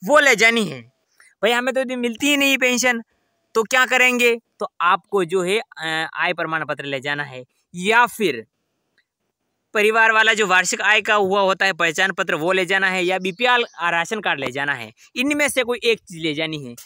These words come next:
या तो आपको आय प्रमाण पत्र या पीपीओ की जो है होती है प्रति, दिव्यांग पेंशन आपको जो मिलती है कंप्यूटर से निकल जाएगी वो वाली, या फिर बीपीएल का राशन कार्ड ले जाना है।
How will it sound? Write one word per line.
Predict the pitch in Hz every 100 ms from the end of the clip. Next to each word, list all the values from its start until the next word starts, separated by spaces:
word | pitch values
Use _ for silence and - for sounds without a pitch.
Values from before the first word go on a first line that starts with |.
| - _ 185
या | 208
तो | 214
आपको | 220 208 202
आय | 208 196 226
प्रमाण | 240 233 233
पत्र | 226 240 240
या | 208 202
पीपीओ | 180 170 208 208
की | 190 220 196
जो | 175
है | 190
होती | 190 185
है | 180
प्रति, | 160 147 147 123 156
दिव्यांग | 151 185 151
पेंशन | 156 196
आपको | 175 185
जो | 160 151
मिलती | 147 151 160
है |
कंप्यूटर | 160 _ - 139 151
से | 147
निकल | 135 160
जाएगी | 156 143
वो | 135 190
वाली, | 190 196 202 - - -
या | 233 254
फिर | 233 202
बीपीएल | 190 202 202
का | 196
राशन | 156 151 147
कार्ड | 135
ले | 123
जाना | 135 139
है। | -